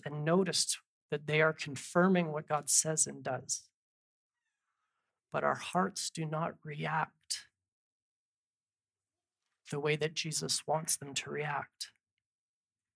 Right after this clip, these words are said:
we will find ourselves in the very same place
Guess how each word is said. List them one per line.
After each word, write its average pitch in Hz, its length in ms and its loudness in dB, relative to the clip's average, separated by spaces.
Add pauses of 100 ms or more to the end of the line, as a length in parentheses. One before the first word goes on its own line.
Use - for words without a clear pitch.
(760)
we 160 80 -6
will 147 160 -4
find 170 500 2
ourselves 160 1000 -2 (1300)
in 151 80 -6
the 147 100 -2
very 170 400 2
same 165 360 0
place - 720 -4